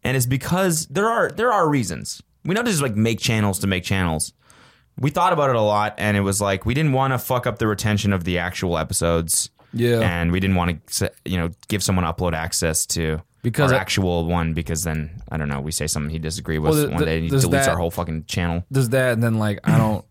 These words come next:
Speaker 2: <clears throat> I don't wanna fuck with the flow of people, like, 'cause, you know, you guys, like, listen pretty dedicated.
Speaker 1: Yeah.
Speaker 2: You know, and I
Speaker 1: Yeah.
Speaker 2: don't wanna fuck that up, like, inundate you with video, 'cause there's some people who are like, "I ju-," someone commented, like, "Great, now I don't have to sit through the whole thing." It's like, then what? <laughs>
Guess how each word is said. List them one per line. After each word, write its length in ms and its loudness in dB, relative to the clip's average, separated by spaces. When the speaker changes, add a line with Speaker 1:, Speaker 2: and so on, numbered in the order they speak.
Speaker 2:
<clears throat> 140 -20
I 60 0
don't 100 4
wanna 160 2
fuck 220 -2
with 100 -2
the 60 -8
flow 520 -2
of 260 -2
people, 500 -4
like, 140 -4
'cause, 260 -4
you 80 -4
know, 80 0
you 160 0
guys, 220 2
like, 160 -4
listen 400 -6
pretty 220 -4
dedicated. 600 -8
Speaker 1:
Yeah. 300 0
Speaker 2:
You 80 -6
know, 180 -2
and 120 0
I 20 4
Speaker 1:
Yeah. 80 4
Speaker 2:
don't 80 2
wanna 140 0
fuck 260 -4
that 140 -4
up, 120 -4
like, 200 -6
inundate 460 0
you 360 -4
with 220 -2
video, 200 2
'cause 200 0
there's 180 2
some 160 2
people 260 0
who 60 4
are 60 4
like, 180 0
"I 180 0
ju-," 160 -2
someone 340 0
commented, 460 0
like, 180 2
"Great, 340 2
now 120 2
I 40 2
don't 120 2
have 80 0
to 100 0
sit 220 0
through 120 0
the 120 4
whole 220 4
thing." 420 0
It's 160 -4
like, 140 -6
then 180 -10
what? 240 -6
<laughs> 40 0